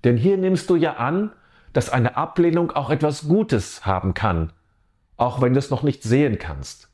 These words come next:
Es gibt nur wenige Dinge im Leben,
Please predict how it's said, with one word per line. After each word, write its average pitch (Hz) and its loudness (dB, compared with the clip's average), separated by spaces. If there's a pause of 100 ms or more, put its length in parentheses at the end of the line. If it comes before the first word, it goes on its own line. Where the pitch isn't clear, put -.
(1040)
Es 175 -2
gibt 165 2
nur 185 2
wenige 175 2
Dinge 160 0
im 127 0
Leben, 139 0